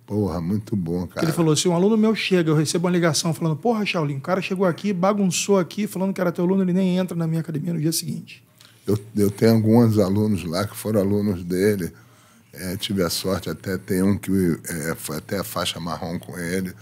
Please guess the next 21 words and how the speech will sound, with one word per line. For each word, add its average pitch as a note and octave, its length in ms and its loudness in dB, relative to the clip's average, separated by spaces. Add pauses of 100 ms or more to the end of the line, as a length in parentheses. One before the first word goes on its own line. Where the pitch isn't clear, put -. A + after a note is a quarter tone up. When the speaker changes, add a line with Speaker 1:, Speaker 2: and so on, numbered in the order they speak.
(200)
Speaker 2:
Sim. B2 300 -4
Speaker 1:
Tive F#2 260 -2
a E2 60 0
sorte F2 460 -2
de, - 20 -2
de D#2+ 360 -8
estar F2 280 -6
com - 140 -6
esse F2+ 120 -2
cara E2+ 220 -4
um F2 80 -4
tempão, E2+ 560 -4
demos E2+ 240 -6
faixa F#2 340 -2
preta. F#2 640 -6 (480)
Ele F#2 140 0
ajuda E2 460 0
lá D2+ 160 -2
nas F2 280 -6
aulas F2+ 360 -4
também. F2 420 -2